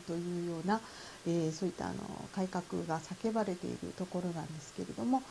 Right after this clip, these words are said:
えー、当社もですね、一応、あの、そういった、あの、法的な、えー、まあ、決まりはすべてですね、クリアして、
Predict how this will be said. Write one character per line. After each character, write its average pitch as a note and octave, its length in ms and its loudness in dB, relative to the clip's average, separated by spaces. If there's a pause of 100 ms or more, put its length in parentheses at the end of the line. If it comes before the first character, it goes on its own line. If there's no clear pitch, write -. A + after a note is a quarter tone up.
(300)
え G#3 100 6
ー、 G#3 60 2
当 F4 160 8
社 E4+ 160 4
も G#3+ 140 6
で E3 120 2
す - 120 -8
ね、 G3+ 180 6 (360)
一 E4+ 100 4
応、 E4 140 12
あ D#4+ 80 8
の、 D4+ 720 8
そ D4 100 2
う C#4 40 10
い C4+ 40 6
っ - 20 2
た、 C4+ 140 6
あ C4+ 60 8
の、 C4 100 4
法 B3+ 220 2
的 B3 160 2 (580)
な、 D4+ 240 8 (380)
え - 20 6
ー、 F3 920 6 (500)
ま A3 80 8
あ、 - 20 6
決 - 140 -2
ま G3+ 140 8
り G3 100 6
は F#3 80 6
す F#3+ 140 -2
べ E3+ 80 4
て - 100 0
で - 160 -2
す - 80 -4
ね、 G#3+ 160 4
ク G3+ 140 0
リ E3+ 160 4
ア D#3 100 0
し - 120 -8
て、 E4 320 8